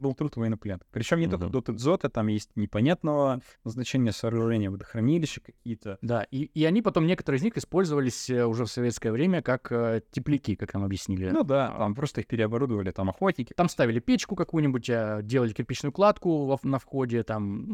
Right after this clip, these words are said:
Speaker 3: Ну, всякие разные,
Speaker 1: Шли на
Speaker 3: да.
Speaker 1: охоту, погода поменялась, они знали, что где-то тут есть тепляк поблизости, они туда залезли, там печку раз-, развели, переночевали.
Speaker 2: Мгм.
Speaker 1: Все, не погода.
Speaker 2: Мгм.
Speaker 3: Вот. Также там есть памятники японским генералам каким-то,
Speaker 1: Генерал.
Speaker 3: которые... а кому там?
Speaker 1: Памятник,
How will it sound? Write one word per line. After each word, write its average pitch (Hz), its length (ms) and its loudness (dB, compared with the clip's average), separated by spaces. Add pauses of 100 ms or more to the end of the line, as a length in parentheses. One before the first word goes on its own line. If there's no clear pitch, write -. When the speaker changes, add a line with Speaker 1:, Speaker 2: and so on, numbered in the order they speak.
(120)
Speaker 3:
Ну, - 60 -12 (480)
всякие 170 300 0
разные, 139 360 4
Speaker 1:
Шли 101 100 -4
на 110 80 2
Speaker 3:
да. 165 60 -2
Speaker 1:
охоту, 180 520 0
погода 120 280 -2
поменялась, 139 600 0
они 117 140 0
знали, 107 260 0
что - 180 -10
где-то 104 260 -4
тут - 180 -16
есть 107 180 -2
тепляк 180 320 4
поблизости, 107 520 -2
они 101 100 -2
туда 104 160 -2
залезли, 113 400 0
там 95 180 -4
печку 98 360 -4
раз-, 98 260 -4
развели, 113 260 -4
переночевали. - 560 -6 (220)
Speaker 2:
Мгм. 95 320 4
Speaker 1:
Все, - 180 -8
не 98 60 -12
погода. - 280 -16
Speaker 2:
Мгм. 87 360 -4 (680)
Speaker 3:
Вот. - 360 -6
Также 120 200 2
там 120 100 4
есть 113 180 0
памятники 190 480 2
японским 127 680 0
генералам 117 380 2
каким-то, 104 440 0
Speaker 1:
Генерал. - 240 -20
Speaker 3:
которые... 110 480 0 (160)
а 120 80 -10
кому 104 220 2
там? - 120 -12 (380)
Speaker 1:
Памятник, - 400 -20